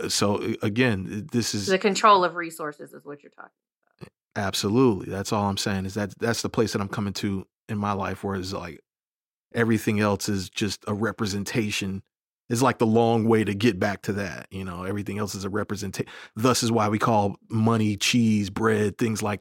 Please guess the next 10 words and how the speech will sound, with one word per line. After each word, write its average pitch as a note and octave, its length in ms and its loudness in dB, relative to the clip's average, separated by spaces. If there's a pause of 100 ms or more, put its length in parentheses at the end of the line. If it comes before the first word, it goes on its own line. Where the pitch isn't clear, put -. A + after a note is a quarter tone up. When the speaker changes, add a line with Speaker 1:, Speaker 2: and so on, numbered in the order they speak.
(140)
Speaker 1:
you F3 120 4
know B2+ 100 4
what A2+ 100 2
I'm G#2+ 80 -2
saying? G#2+ 320 -2
Like, F#2+ 300 -8 (680)
these G#2+ 140 0
non-fungible G#2+ 840 0
representations G#2 880 -2
of G2 420 -4